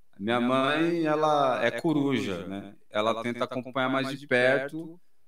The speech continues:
e, então, ela tá sempre em cima. Ela, <laughs> ela é aquele tipo que fala, "Ó, amanhã, né, você vai tocar, então vamos dormir direitinho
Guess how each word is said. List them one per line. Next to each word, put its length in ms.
e, 920
então, 260
ela 240
tá 80
sempre 380
em 20
cima. 720
Ela, 520
<laughs> 200
ela 160
é 40
aquele 300
tipo 240
que 60
fala, 200
"Ó, 260
amanhã, 680
né, 500
você 160
vai 140
tocar, 540
então 160
vamos 260
dormir 260
direitinho 960